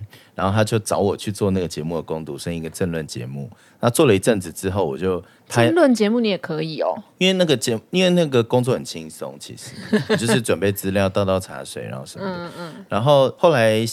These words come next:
Speaker 1: 那个女生去了东风，她就问我有没有兴趣过去。那我当然心思
Speaker 2: 那是几年的时候啊？
Speaker 1: 哇，两千年左右吧。
Speaker 2: 哦。
Speaker 1: 对，两千、两千零一。
Speaker 2: 诶，那时候还在吗？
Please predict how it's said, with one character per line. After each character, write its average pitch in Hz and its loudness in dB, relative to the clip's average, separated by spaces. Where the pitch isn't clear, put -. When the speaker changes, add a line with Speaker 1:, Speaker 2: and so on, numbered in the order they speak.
Speaker 1:
那 156 0
个 131 2
女 95 0
生 110 -2
去 123 -4
了 85 0
东 90 -4
风， 85 -6
她 98 -4
就 101 0
问 101 0
我 67 -6
有 67 -12
没 73 -12
有 80 -10
兴 80 -12
趣 80 -14
过 73 -12
去。 - -18
那 151 0
我 95 2
当 127 4
然 113 4
心 123 6
思 359 8
Speaker 2:
那 - -2
是 - -6
几 180 0
年 190 0
的 208 0
时 196 -4
候 123 4
啊？ 90 0
Speaker 1:
哇， - -18
两 101 -2
千 135 -2
年 87 -4
左 - -10
右 90 -6
吧。 - -16
Speaker 2:
哦。 208 0
Speaker 1:
对， 262 6
两 302 0
千、 117 0
两 101 0
千 107 0
零 90 -2
一。 95 0
Speaker 2:
诶， - 0
那 - 0
时 - 0
候 104 -2
还 110 -4
在 - -16
吗？ 92 -20